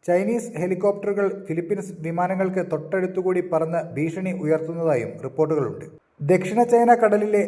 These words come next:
സമാധാന അന്തരീക്ഷം തകരുന്നത് ഇന്ത്യയെ സംബന്ധിച്ച് ആശങ്കാജനകമാണ്. ലോകത്തെ പ്രധാന കടൽ വ്യാപാര പാതകളിൽ ഒന്നാണിത്. ചൈന ഇവിടെ ഉപരോധം ഏർപ്പെടുത്തിയാൽ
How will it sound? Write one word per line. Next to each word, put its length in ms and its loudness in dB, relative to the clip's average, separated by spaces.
സമാധാന 440 4
അന്തരീക്ഷം 480 0
തകരുന്നത് 560 2
ഇന്ത്യയെ 360 2
സംബന്ധിച്ച് 480 0
ആശങ്കാജനകമാണ്. 960 0
ലോകത്തെ 460 0
പ്രധാന 340 2
കടൽ 240 2
വ്യാപാര 360 2
പാതകളിൽ 540 0
ഒന്നാണിത്. 440 -4
ചൈന 260 0
ഇവിടെ 240 0
ഉപരോധം 480 2
ഏർപ്പെടുത്തിയാൽ 560 -2